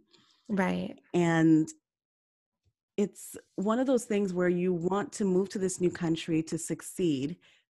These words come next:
Speaker 2: You want to keep your identity, but you also want to fit in.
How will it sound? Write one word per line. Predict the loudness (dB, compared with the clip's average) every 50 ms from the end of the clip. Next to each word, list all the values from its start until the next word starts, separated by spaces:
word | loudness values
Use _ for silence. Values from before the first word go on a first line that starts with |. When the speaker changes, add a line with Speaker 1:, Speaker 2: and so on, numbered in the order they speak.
| _ _ _
Speaker 2:
You | -2 0 0 2
want | 2 2 0 -2 -2 -4
to | -6
keep | -8 -6 -6 -6 -6 -6 -4 -2
your | -2 0 0
identity, | 0 -2 -2 0 0 0 0 -2 -2 -4 -8 -8 -8 -8 -8 -6
but | -6 -6 -4
you | -4 -6 -4 -4
also | -6 -6 -6 -6 -2 0 0
want | 2 2 0 -2 -4
to | -6 -12
fit | -12 -8 -6 -6 -4
in. | -2 -4 -4 -4 -6 -8 -10